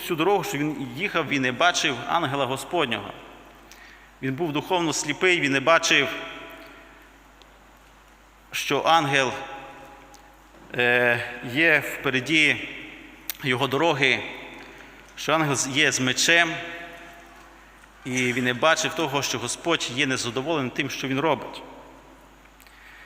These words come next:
І дивно, але ангел задавай-, задає те саме питання для нього, що й подібно задавала запитання для нього ослиця:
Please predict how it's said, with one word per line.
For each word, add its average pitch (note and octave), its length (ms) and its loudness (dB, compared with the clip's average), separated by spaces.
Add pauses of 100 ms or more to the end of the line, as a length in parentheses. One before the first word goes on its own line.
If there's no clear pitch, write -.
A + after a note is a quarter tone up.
(680)
І D3 300 6
дивно, G#3 420 4
але E3+ 520 6
ангел G3+ 300 4
задавай-, D#3 500 4
задає D#3+ 360 0
те E3+ 120 0
саме F3+ 640 4
питання F3+ 380 4
для C#3 140 2
нього, E3+ 360 4
що F3 240 0
й E3+ 280 0 (1200)
подібно D#3+ 340 -2
задавала D3 800 4 (1000)
запитання D3+ 440 0
для C#3+ 80 0
нього C#3+ 260 2
ослиця: C#3 500 0